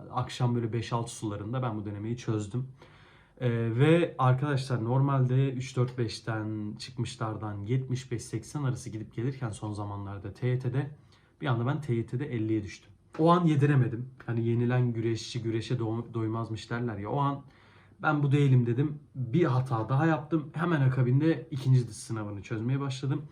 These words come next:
Ortasına doğru geldiğimde yok. Hani bundan da kötü çıkacak gibime geldi. Korktum çünkü artık. Özgüvenim kırıldı. Sonrasında o denemelerin ikisinde hani şöyle bir koydum. Dedim "Ben inanmıyorum ya. Buna hani bu ben değilim. Bu benim seviyem değil."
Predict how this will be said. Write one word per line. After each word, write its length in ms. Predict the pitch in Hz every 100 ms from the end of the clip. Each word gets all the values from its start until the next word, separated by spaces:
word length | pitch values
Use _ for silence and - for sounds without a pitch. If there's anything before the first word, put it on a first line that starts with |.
| - - _ -
Ortasına 480 | 143 135 131 143 131
doğru 140 | 127
geldiğimde 440 | 123 123 123 131
yok. 460 | 113 120 - - -
Hani 260 | 104 101 98
bundan 280 | 107 120 127
da 60 |
kötü 260 | 110 101 -
çıkacak 440 | - 110 101 98
gibime 220 | 101 101 104
geldi. 240 | 107 127
Korktum 380 | 117 98 - 104
çünkü 260 | - 104 107
artık. 320 | 104 156 151 - - 127
Özgüvenim 480 | 120 113 110 113
kırıldı. 480 | 107 107 107 165 165 170
Sonrasında 760 | 180 175 185 180 185 165 - - _ _ _ -
o 140 | 147
denemelerin 440 | 160 156 156 151 156
ikisinde 400 | - - 131 135
hani 280 | 123 123 - -
şöyle 220 | 120 117
bir 60 |
koydum. 400 | 117 123 113 113
Dedim 300 | 123 127 120 - - - - - _ _ _ 131
"Ben 320 | 151 156 156 -
inanmıyorum 600 | 165 165 147 123 104 101
ya. 200 | 117 127
Buna 340 | 120 143 147 131
hani 220 | 127 127
bu 120 | 147
ben 220 | 151 147
değilim. 360 | 139 120 110 127 - - _
Bu 320 | 143 147 131 -
benim 420 | 139 139 139 135
seviyem 420 | 143 127 107 104
değil." 240 | 131 123